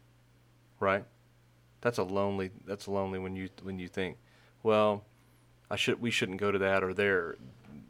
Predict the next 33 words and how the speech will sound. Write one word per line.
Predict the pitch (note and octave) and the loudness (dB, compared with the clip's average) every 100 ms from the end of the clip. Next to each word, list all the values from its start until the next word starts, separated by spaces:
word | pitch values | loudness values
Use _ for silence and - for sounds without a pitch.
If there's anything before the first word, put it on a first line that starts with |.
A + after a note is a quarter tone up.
| - | -6
they're | G#2 G#2 | 0 2
not | G2+ | 0
gonna | G2+ F#2 | 0 -4
invite | F2 F#2 F#2 | 2 2 4
us | F2+ | 0
to | - | -4
that. | F2+ F2 F2 - | -2 0 0 -4
They're | G2 | -2
not | G#2 | 0
gonna | F#2+ | 0
tell | - G2+ | 0 4
us | F#2 - | 4 0
about | F2+ F#2 | 0 0
it, | E2+ | 2
and | |
they | G#2 | 0
won't | B2+ B2 | -2 2
talk | D3 F3 | 2 2
about | - A#1 | 0 -2
it | - | -2
with | C#2 - | -8 -8
us." | C2 - | -10 -8
But | - D2 | -6 -4
if | G#2 G#2 | -6 -8
you | G#2+ | -4
find | A2+ G2+ G#2 | 0 0 2
out | C3+ B2+ | 4 4
about | F#2 F2 F2 | 4 2 2
it, | E2+ - - _ _ _ _ _ _ _ - | 0 -8 -12 _ _ _ _ _ _ _ -10
you | F#2 | -6
know, | E2+ - - _ - | -6 -8 -16 _ -8
then | G2 F#2+ | -6 -4
you're | F2+ F2+ F2 | -4 -4 -4